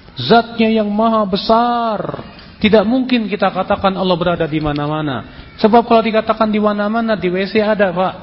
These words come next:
Di comberan ada, Pak. Makanya tanya kepada orang yang mengatakan Allah berada di mana-mana. "Pak, yang benar Allah di mana-mana." "Iya, di W C ada. Di comberan ada."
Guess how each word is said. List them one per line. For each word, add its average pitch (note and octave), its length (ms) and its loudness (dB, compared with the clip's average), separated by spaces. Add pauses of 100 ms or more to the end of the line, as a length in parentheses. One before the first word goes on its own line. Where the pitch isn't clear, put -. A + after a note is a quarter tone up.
(480)
Di E3 80 -2
comberan F#3 560 0
ada, F#3 240 -2
Pak. F3 240 -2 (1400)
Makanya G3+ 480 0
tanya G#3+ 320 4
kepada F3 320 0
orang F#3 240 0
yang E3+ 160 -2
mengatakan F3 480 -2
Allah B3 320 2
berada A3+ 320 0
di A3 80 0
mana-mana. G#3+ 640 -2
"Pak, A3 220 6 (500)
yang G#3 160 0
benar G3+ 480 2
Allah E3+ 240 0
di F3+ 80 -4
mana-mana." F3+ 720 -4 (240)
"Iya, A3 680 2
di F3+ 140 6
W A#3+ 160 6
C C#4 160 -2
ada. C4 540 -4 (880)
Di G3 80 -4
comberan C4+ 560 2
ada." B3+ 480 -6